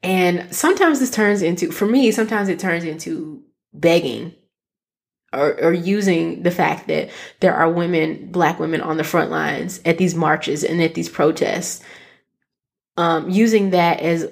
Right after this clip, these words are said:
a way to say, "Hey, Black men, look at all we do for you. Why can't you show up for us? We're on the front lines, um, risking our lives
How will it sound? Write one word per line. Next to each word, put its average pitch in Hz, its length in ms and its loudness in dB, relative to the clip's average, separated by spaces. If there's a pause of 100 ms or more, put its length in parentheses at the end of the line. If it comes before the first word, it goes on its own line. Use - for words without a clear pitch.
a 170 80 0
way 160 440 0
to 160 140 -8
say, 143 240 -4
"Hey, 185 180 0
Black 190 280 -4
men, 156 280 -6
look 220 280 0
at 196 80 4
all 185 280 4
we 185 140 -2
do 175 160 -4
for 151 160 -6
you. 160 460 -2
Why 165 420 0
can't 175 460 -2
you 160 340 -6
show 165 340 0
up 151 160 -4
for - 140 -4
us? - 580 -8 (220)
We're 196 160 4
on 170 260 2
the 156 80 -4
front 156 320 -4
lines, 143 540 -4 (1300)
um, 151 420 0
risking 185 340 2
our 156 160 2
lives - 680 -4